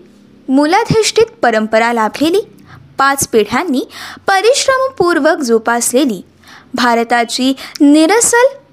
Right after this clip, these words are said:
उद्यमशीलता म्हणजेच टाटा संस्कृती. मित्रांनो, टाटांनी केलेली संपत्ती निर्मिती म्हणजे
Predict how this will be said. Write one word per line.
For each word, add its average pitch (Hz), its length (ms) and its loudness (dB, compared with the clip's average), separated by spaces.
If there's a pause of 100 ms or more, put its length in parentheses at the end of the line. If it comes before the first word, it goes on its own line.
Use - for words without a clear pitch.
(120)
उद्यमशीलता 370 1000 0
म्हणजेच 233 640 0 (320)
टाटा 214 320 -2
संस्कृती. 190 580 -6 (720)
मित्रांनो, 254 440 0
टाटांनी 233 580 -2
केलेली 240 480 0 (260)
संपत्ती 453 800 0 (200)
निर्मिती 254 600 2
म्हणजे 254 480 2